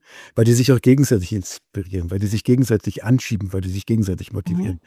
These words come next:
Speaker 1: Und wenn das dann dazu führt, dass, weiß ich nicht, die Anreise und Abreise zur Musikschule sich ändert, zum Beispiel, ja, dann haben wir aber zunächst mal darüber geredet,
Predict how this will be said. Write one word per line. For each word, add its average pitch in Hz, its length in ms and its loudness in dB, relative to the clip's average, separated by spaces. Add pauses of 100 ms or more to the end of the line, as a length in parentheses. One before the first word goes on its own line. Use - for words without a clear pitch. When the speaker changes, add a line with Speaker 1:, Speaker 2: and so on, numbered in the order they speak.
(880)
Speaker 1:
Und 165 360 4 (360)
wenn 127 220 4
das 165 280 2
dann 208 140 6
dazu 147 280 2
führt, 139 380 2
dass, 120 140 2 (580)
weiß 127 220 2
ich 123 40 2
nicht, 117 160 0
die 139 120 -2
Anreise 131 440 4
und 120 80 0
Abreise 120 480 0
zur - 160 -4
Musikschule 113 480 2
sich 92 240 -4
ändert, 98 300 -2
zum 156 240 4
Beispiel, 76 420 -8
ja, 104 160 -4 (760)
dann 113 200 0
haben 156 160 4
wir 160 80 6
aber 123 140 4
zunächst 127 440 2
mal 160 220 -2
darüber 131 320 -2
geredet, 110 580 -2